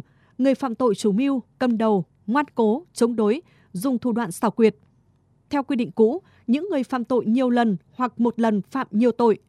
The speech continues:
không được hưởng án treo, trừ khi họ dưới mười tám tuổi. Theo nghị quyết áp dụng Điều sáu mươi lăm Bộ Luật Hình sự về án treo, điều kiện trên được thay đổi theo hướng những ai phạm nhiều tội một lần có thể được hưởng án treo nếu dưới mười tám tuổi, hoặc phạm hai tội ít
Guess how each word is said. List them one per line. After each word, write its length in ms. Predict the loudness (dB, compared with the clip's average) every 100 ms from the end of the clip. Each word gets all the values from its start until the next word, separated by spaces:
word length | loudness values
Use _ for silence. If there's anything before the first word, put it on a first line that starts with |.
| _
không 200 | -4 -2
được 140 | -2
hưởng 160 | -2 -2
án 160 | -4
treo, 320 | -4 -2 -2 -4 _ _ -4
trừ 180 | -2 -2
khi 260 | -2 -6
họ 180 | -4 -4
dưới 240 | 0 0 0
mười 200 | -2 -2
tám 220 | -2 -2
tuổi. 260 | 0 0 -2 _ _ _ _ _ _ _
Theo 260 | -6 -4 -2
nghị 160 | -2
quyết 180 | -2 -6
áp 140 | -8 -6
dụng 360 | -4 -2 -2
Điều 220 | 0 0
sáu 220 | 0 -4 -6
mươi 80 |
lăm 220 | -6 -4 -2
Bộ 100 | 0
Luật 160 | 0
Hình 120 | -2
sự 260 | -2 -4 -4
về 100 | -4
án 160 | -4 -4
treo, 320 | -4 -4 -4 -8 _ _
điều 180 | -2 -2
kiện 220 | -2 -6
trên 300 | -4 -6 -2
được 140 | -2 -2
thay 140 | -4
đổi 200 | -2 -2
theo 180 | -2 -4
hướng 260 | 0 0 0 _ _ -4
những 180 | -2 -2
ai 240 | -2 -8
phạm 220 | -6 -6 -2
nhiều 220 | 0 0
tội 240 | 2 -2 0
một 180 | -2
lần 200 | 0 0 -2 _ -10
có 100 | -8
thể 200 | -4 -4
được 300 | -2 -4 -2
hưởng 200 | -2 -2
án 180 | -6 -8
treo 360 | -6 -6 -6 -6
nếu 240 | -2 0 0
dưới 240 | -2 -2
mười 180 | 0 -4
tám 220 | -4 -4
tuổi, 240 | 0 0 0 _ _ _ -4
hoặc 200 | -4 -4
phạm 240 | -8 -8
hai 200 | -8 -10
tội 240 | -4 -2 -2
ít 160 | -4